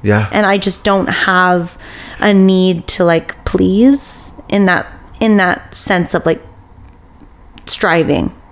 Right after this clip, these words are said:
Speaker 1: Yeah.
Speaker 2: you know, and, like, kind of a people pleasing with God.
Speaker 1: Yeah.
Speaker 2: And I just don't have that, like, um,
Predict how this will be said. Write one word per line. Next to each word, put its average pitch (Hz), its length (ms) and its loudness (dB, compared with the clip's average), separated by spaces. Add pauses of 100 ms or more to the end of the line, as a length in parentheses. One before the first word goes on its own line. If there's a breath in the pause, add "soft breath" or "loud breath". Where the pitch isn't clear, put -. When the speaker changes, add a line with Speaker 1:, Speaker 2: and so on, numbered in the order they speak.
(320)
Speaker 1:
Yeah. 104 220 0
Speaker 2:
you 160 60 2
know, 156 240 2
and, 151 140 2
like, 139 220 -2 (680)
kind 160 180 -2
of 151 80 0
a 147 100 0 (400)
people 165 360 -2 (180)
pleasing 156 720 0 (920)
with 180 280 -2
God. - 360 0 (360)
Speaker 1:
Yeah. 95 280 0 (680 loud breath)
Speaker 2:
And 202 180 2
I 202 160 0
just 185 220 -2
don't 208 180 2
have 175 360 -2
that, 165 240 0
like, 156 380 -2 (580)
um, 160 400 0